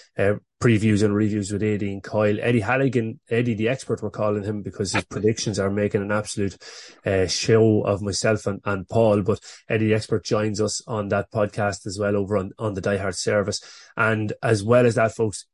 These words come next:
if you're into the Junior Championship, the Michael Fitzpatrick Architects Junior Football Championship this weekend at five o'clock,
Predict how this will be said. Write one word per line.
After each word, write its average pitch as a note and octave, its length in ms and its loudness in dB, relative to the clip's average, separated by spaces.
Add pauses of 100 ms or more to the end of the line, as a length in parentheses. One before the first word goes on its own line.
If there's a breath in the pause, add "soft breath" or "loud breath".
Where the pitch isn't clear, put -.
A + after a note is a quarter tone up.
(160)
if A#2 140 -2
you're B2 120 4
into B2 140 2
the A2+ 60 2
Junior A2 280 -2
Championship, G#2 680 -4
the G#2 160 0
Michael G#2+ 320 -2
Fitzpatrick G#2+ 460 -4
Architects G#2+ 500 -2
Junior C3 320 6
Football G2+ 260 -2
Championship G2+ 460 -6
this G#2+ 220 -4
weekend G2 340 -2
at F#2+ 100 -6
five A2+ 300 0
o'clock, G#2+ 280 0